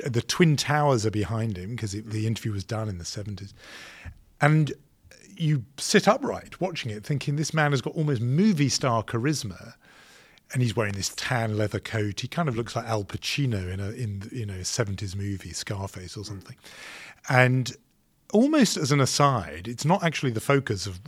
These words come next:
of what Landsman wants to talk about. Um, Landsman mentions that this guy, Rudolf Werber, uh, had escaped from Auschwitz.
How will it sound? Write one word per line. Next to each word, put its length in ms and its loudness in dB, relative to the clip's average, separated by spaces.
of 160 -2
what 120 -2
Landsman 440 2
wants 200 -6
to 100 -6
talk 280 -2
about. 280 -4
Um, 360 4
Landsman 480 6
mentions 440 2
that 160 -2
this 240 0
guy, 260 4
Rudolf 460 2
Werber, 560 -2
uh, 360 6
had 460 2
escaped 580 4
from 220 -6
Auschwitz. 680 -10